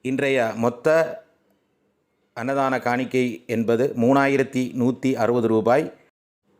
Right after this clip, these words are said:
உதவி செய்த அனைவருக்கும் நன்றிகளையும் வாழ்த்துக்களையும் தெரிவித்துக் கொள்கிறோம். திருவண்ணாமலையிலிருந்து வேல்முருகன் அவர்கள் இரண்டாயிரம் ரூபாய் கொடுத்து நிதியுதவி செய்தார். சென்னையில் இருந்து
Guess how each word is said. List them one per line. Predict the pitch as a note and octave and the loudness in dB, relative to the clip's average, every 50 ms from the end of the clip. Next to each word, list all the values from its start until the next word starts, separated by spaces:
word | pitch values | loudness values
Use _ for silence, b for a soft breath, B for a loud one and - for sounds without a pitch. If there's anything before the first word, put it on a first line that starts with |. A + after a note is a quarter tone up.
| - | -6
உதவி | C#3+ D3 F3 F3 F3 | 0 2 4 4 4
செய்த | - D#3+ D#3 D3 C#3 C3 | 4 4 2 4 4 6
அனைவருக்கும் | C3 C3 C#3+ D3 C#3 C#3+ D3 C#3 - C3+ B2+ B2 | 6 6 4 4 4 4 2 2 0 0 2 2
நன்றிகளையும் | B2 A#2+ C3 C3+ C3 C3 B2+ B2+ A#2+ A#2+ | 2 2 2 0 2 2 2 2 2 2
வாழ்த்துக்களையும் | A#2 B2 A#2+ A#2+ C3 A#2 B2+ B2+ B2 A#2 A#2 A#2 | 2 0 0 -2 -4 -4 -2 0 0 0 0 0
தெரிவித்துக் | A#2+ A#2 A2+ B2+ C3+ B2+ C3 - - | -2 -2 0 0 -2 -2 -4 -6 -4
கொள்கிறோம். | B2+ A#2+ B2 A#2+ A#2+ C3 D3+ F3 - b b b b b b b - - | -2 -2 0 2 2 0 0 -2 -8 b b b b b b b -6 -4
திருவண்ணாமலையிலிருந்து | C3+ D3 D#3 D#3+ D#3 D#3 D3+ D3+ C#3+ C#3 C3+ C3 B2+ B2+ B2 A#2 B2 A#2+ A#2 A2 A2 | -2 0 0 0 2 0 0 2 2 2 4 4 4 4 4 4 4 2 2 4 4
வேல்முருகன் | A#2+ C3 C#3 C#3+ C#3 B2+ B2+ A#2+ B2 A#2+ A2+ A2 | 4 2 2 2 0 0 2 2 0 0 0 0
அவர்கள் | G#2+ A2 G#2+ G#2+ G#2+ G#2+ | 0 0 0 0 -2 0
இரண்டாயிரம் | G#2+ A2 A2+ A#2 A#2+ B2 B2 B2 B2 A#2+ A#2+ | 0 0 0 0 0 0 0 0 0 -2 -2
ரூபாய் | G#2+ A2 A2 G2 A2 A2 G#2+ G2+ G#2 - - | -2 -4 -4 -2 -2 -2 -2 -2 -4 -10 -14
கொடுத்து | A2+ G#2+ A2 - - A2 G#2 G2 | -8 -8 -8 -4 -2 -2 -2 0
நிதியுதவி | G2+ G#2 G#2+ A#2 A#2 A2 A#2 A#2 A2 | -2 -2 -2 0 0 0 0 -2 -2
செய்தார். | - A#2+ A2 G#2 A#2 B2+ C#3+ D#3 - b b b b b b b b b b _ - | -2 -6 -2 0 2 0 0 0 -6 b b b b b b b b b b _ -10
சென்னையில் | B2+ B2+ C#3+ D#3 D#3+ D#3 C#3+ C#3 B2+ | -8 -4 -2 -2 -2 -2 -4 -4 -2
இருந்து | C3+ B2+ B2+ B2 A#2+ B2 | 0 0 2 2 2 2